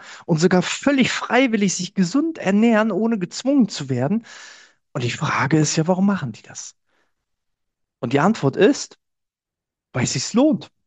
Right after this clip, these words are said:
Und die haben das halt jetzt durch Erfahrungswissen einfach spürbar erlebt. Irgendwo im Leben sind die an einer anderen Stelle mal abgebogen und sind irgendwie in dieses Sport- und Gesundheitsrad reingerutscht und merken, „Ey, das ist ja ganz geil. Das fühlt sich gut an.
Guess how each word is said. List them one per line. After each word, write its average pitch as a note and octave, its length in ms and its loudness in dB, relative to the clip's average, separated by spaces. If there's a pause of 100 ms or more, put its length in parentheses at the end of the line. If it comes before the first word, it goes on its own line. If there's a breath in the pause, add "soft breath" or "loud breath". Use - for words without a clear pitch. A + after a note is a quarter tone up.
Und D#3 220 2
die D3 140 2
haben E3 140 4
das D3+ 240 0
halt D#3 180 0
jetzt - 320 -10
durch C#3 120 -2
Erfahrungswissen F#3 1040 0 (360 loud breath)
einfach D3+ 440 -2
spürbar F#3+ 800 4
erlebt. D#3 680 2
Irgendwo B3+ 640 2
im E3 300 -2
Leben A3+ 260 0
sind F#3+ 240 -4
die F3+ 100 -2
an D#3 140 -2
einer C#3+ 80 -2
anderen G3+ 260 -2
Stelle F3 220 -6
mal D3 120 0
abgebogen C4 720 0
und C#3+ 160 -4
sind F3+ 160 -2
irgendwie G#3+ 380 2
in F3+ 80 0
dieses D3+ 260 -2
Sport- - 400 -8
und C3 140 -8
Gesundheitsrad G3 1080 -4
reingerutscht G#3+ 560 0 (280 loud breath)
und D#3 180 4
merken, B2+ 220 2
„Ey, B2 120 4
das A#2 140 -2
ist - 60 -12
ja A#2 80 -2
ganz C#3+ 220 -2
geil. - 200 -4 (520 loud breath)
Das - 120 2
fühlt D#3 240 -2
sich - 160 -4
gut G#3+ 200 -6
an. A2+ 240 -6